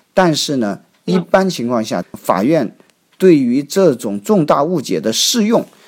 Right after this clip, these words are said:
是非常谨慎的啊，可以说原则上一般情况下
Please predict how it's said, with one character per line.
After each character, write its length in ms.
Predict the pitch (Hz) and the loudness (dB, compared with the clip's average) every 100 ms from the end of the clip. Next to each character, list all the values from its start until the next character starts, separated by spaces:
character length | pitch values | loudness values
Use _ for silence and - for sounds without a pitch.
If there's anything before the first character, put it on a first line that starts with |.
| _ | _
是 200 | - - | -6 -4
非 300 | 131 - 254 | -2 0 0
常 240 | 240 131 139 | 0 -4 -4
谨 240 | 127 73 | -4 -6
慎 260 | - 165 101 | -2 -2 -2
的 120 | - - - _ | -8 -14 -18 _
啊， 140 | 117 117 | -10 -8
可 180 | - 190 | 0 0
以 140 | 151 | 0
说 320 | - 160 - - _ _ _ | 2 0 0 -8 _ _ _
原 260 | 160 156 208 | 2 2 4
则 160 | 185 156 | 2 2
上 240 | 127 - _ | 0 -6 _
一 120 | - | -2
般 180 | 196 214 | 2 2
情 200 | 180 113 | 0 -6
况 160 | 113 101 | -6 -4
下 240 | 85 | -6